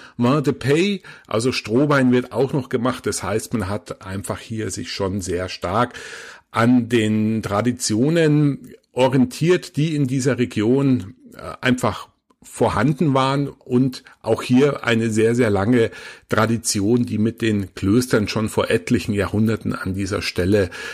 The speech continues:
Einzug gehalten hat, ähm, merkt man einfach, dass Weinbau in Luxemburg einfach dazugehört,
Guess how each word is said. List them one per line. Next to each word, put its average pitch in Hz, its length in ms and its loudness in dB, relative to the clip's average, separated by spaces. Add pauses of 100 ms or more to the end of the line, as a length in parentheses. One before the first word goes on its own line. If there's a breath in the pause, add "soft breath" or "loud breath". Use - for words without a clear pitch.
(120)
Einzug 107 520 0
gehalten 92 580 0
hat, - 400 -4
ähm, 87 500 -4 (200)
merkt 101 340 0
man 104 100 2
einfach, 95 400 -4
dass - 380 -4
Weinbau 101 640 2
in 110 160 2
Luxemburg 98 720 0 (380 loud breath)
einfach 98 500 -6
dazugehört, 147 1080 4